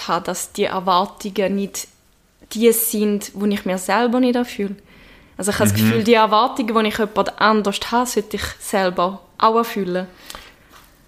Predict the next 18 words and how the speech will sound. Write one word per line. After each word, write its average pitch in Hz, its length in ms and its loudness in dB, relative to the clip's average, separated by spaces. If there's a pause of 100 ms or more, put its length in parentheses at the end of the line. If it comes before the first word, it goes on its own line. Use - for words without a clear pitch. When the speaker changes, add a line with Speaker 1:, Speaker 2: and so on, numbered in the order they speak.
Speaker 2:
Da 123 80 2
finde 131 200 2
ich - 20 2
einen 113 100 0
spannenden 123 440 0
Punkt. 120 420 -6 (1500)
Erwartungen 117 500 2
ist 95 100 -4
völlig 107 300 -2
in 90 120 -4
Ordnung. 135 280 -6 (1700)
Ich - 120 -8
finde 113 160 0
es - 60 -8
erstrebenswert, 113 800 0
ich 95 80 -10
sag 98 120 -4
mal, 95 240 -4